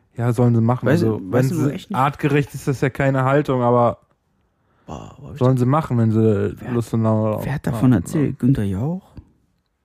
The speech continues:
Speaker 2: Boah, wer hat das erzählt?
Speaker 1: Weil ich wüsste nicht, was ich mit dem Tiger anfangen soll. Den kann ich, dem kann ich noch nicht mal Gassi gehen, weißt du?
Speaker 2: Nee, kannst auch nicht.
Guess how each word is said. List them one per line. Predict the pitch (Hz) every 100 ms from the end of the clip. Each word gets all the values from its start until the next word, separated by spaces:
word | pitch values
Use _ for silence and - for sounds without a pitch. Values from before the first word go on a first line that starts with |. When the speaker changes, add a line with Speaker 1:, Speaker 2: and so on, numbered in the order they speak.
| _ _ _ _ -
Speaker 2:
Boah, | - - - 175 -
wer | -
hat | -
das | _ _ _
erzählt? | _ _ _ _ _ _ _ _ _
Speaker 1:
Weil | 110
ich | 110
wüsste | 147 139 165
nicht, | 147
was | 156 139
ich |
mit | 156
dem | 143
Tiger | 151 139
anfangen | 147 160 - 127 123 123
soll. | 117
Den | 117
kann | 131 143
ich, | 131
dem | 127 - 143
kann | 147 165
ich |
noch | 160
nicht | 170
mal | 165 151
Gassi | 180 - 131
gehen, | 117 117 110
weißt | 117 117
du? | 165 170 _ _ -
Speaker 2:
Nee, | 208 214 170
kannst | 175 -
auch | 151
nicht. | -